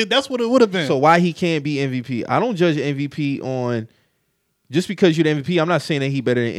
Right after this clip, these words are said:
Speaker 2: Embiid and Giannis. That would be stupid.
Speaker 1: Hold up, man.
Speaker 2: M V P is a year-to-year thing.
Speaker 1: Yeah, it is, bro. So wh-, why are we still giving Joker such praise? Joker, Joker, damn near what? He in the mid to the bottom of
Speaker 2: They
Speaker 1: the West
Speaker 2: saying
Speaker 1: right
Speaker 2: he
Speaker 1: now?
Speaker 2: doing it without Jamal Murray and, and M P J.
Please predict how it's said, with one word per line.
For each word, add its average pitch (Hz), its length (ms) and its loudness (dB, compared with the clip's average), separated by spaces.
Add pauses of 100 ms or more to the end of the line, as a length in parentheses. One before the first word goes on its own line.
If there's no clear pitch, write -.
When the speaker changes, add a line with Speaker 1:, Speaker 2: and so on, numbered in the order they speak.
(120)
Speaker 2:
Embiid 120 160 -4
and 110 100 -4
Giannis. 135 260 -4
That 165 100 -2
would 151 80 -6
be 160 100 -8
stupid. - 460 -10
Speaker 1:
Hold 453 220 -2
up, 208 120 0
man. 196 320 -2
Speaker 2:
M 196 140 4
V 226 80 4
P 247 180 4
is 202 80 4
a 170 80 4
year-to-year 175 640 4 (200)
thing. 208 340 2
Speaker 1:
Yeah, 302 300 6
it 285 40 4 (140)
is, 269 160 4
bro. 285 260 4
So 285 260 -2
wh-, 269 320 0
why 269 180 4
are 349 60 4
we 339 80 -2
still 311 200 -4
giving 294 320 -4
Joker 320 340 0
such 269 300 -4
praise? 262 500 -6 (420)
Joker, 294 440 -2
Joker, 277 640 -4
damn 294 220 -2
near 285 180 -4
what? 233 260 -2
He 277 160 -2
in 277 80 -2
the 226 80 -4
mid 220 460 -6
to 254 120 -8
the 196 120 -2
bottom 262 340 -2
of 254 60 4
Speaker 2:
They 139 60 8
Speaker 1:
the 147 40 6
West 277 120 2
Speaker 2:
saying 147 280 2
Speaker 1:
right 139 60 0
Speaker 2:
he 139 60 2
Speaker 1:
now? 127 60 0
Speaker 2:
doing 127 220 0
it 110 100 -2
without 107 360 -2
Jamal 107 320 -4
Murray 107 220 -4
and, 104 200 -10
and 107 160 -8
M 107 80 -8
P 110 160 -8
J. 104 300 -4